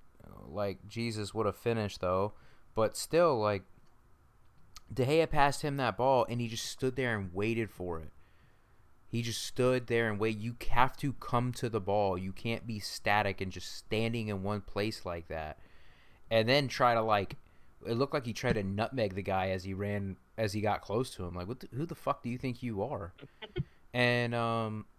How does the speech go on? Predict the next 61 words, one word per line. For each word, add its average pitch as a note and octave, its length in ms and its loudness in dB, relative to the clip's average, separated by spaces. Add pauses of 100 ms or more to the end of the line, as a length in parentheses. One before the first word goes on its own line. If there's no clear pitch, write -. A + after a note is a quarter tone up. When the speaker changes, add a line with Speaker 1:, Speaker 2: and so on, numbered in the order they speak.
(260)
Speaker 1:
and A#2+ 100 2
I've E3 160 2
already C#3+ 160 2
seen B2 240 -2
on G#2+ 100 0
Twitter, G#2+ 280 -2
dude, F#2+ 240 -6
people A2+ 260 -6
trying G#2+ 280 -2
to G#2 40 -4
give F#2+ 200 -2
Ronaldo F#2+ 440 -2
shit, F#2+ 260 -4
saying G2 200 -4
we F#2+ 100 -4
need F#2 80 -6
to F2+ 80 -6
drop F2+ 340 -4
him. F#2+ 240 -4
Like, F2+ 160 -6
nah, G2 200 -2
you, B2+ 260 -4
you C3 240 -6
guys A2 320 4
are F2+ 80 -8
fucking F2 400 -6
so G2+ 380 -2
insane. F2+ 560 -6 (520)
If G2 140 -4
you're D3+ 140 2
gonna F#3+ 120 4
go D#3+ 160 0
to D3 60 0
that B2 260 4
length A2+ 300 0
to A2 80 -10
defend G2+ 380 -2
Ollie G2 260 0
by F#2 140 -2
saying G2 260 -2
Ronaldo F#2+ 420 -2
needs G#2+ 200 -2
to G#2+ 60 -6
be G#2 120 -4
dropped, G#2+ 460 0 (240)
how B2 100 6
about E3+ 180 4
a D3 60 0
change B2+ 380 0
in G#2 80 -2
style? F#2 560 0 (520)
Stop - 280 0
playing F#3 320 2
like D3+ 200 0
you're C#3 140 0
a A#2+ 40 -2
fucking A#2+ 380 -2
mid-table A2+ 520 0
team G2+ 360 -2
with F#2+ 160 -4
counterattacking. F2 920 -2